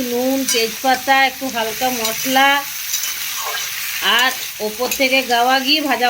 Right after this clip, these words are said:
মশলা দিয়ে নামিয়ে দিই। এতেও সুন্দর কিন্তু খেতে ভালো লাগে। আমি আর একটা যেটা নতুনত্ব দেখাবো,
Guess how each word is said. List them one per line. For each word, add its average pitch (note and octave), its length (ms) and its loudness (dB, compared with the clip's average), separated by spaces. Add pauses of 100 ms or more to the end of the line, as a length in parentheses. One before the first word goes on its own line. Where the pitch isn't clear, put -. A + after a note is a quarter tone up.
মশলা B3 340 0 (100)
দিয়ে B3+ 180 2 (120)
নামিয়ে A3+ 420 2
দিই। C#3+ 160 -4 (500)
এতেও D4 260 2 (140)
সুন্দর B3+ 340 2 (140)
কিন্তু B3 220 -2 (100)
খেতে B3+ 260 0 (120)
ভালো A3 180 2 (100)
লাগে। C#3 260 0 (2500)
আমি G#3+ 180 2 (800)
আর A3 80 6 (120)
একটা D4 180 -2 (120)
যেটা D4+ 200 0 (120)
নতুনত্ব C#4 460 -4 (160)
দেখাবো, C4 320 0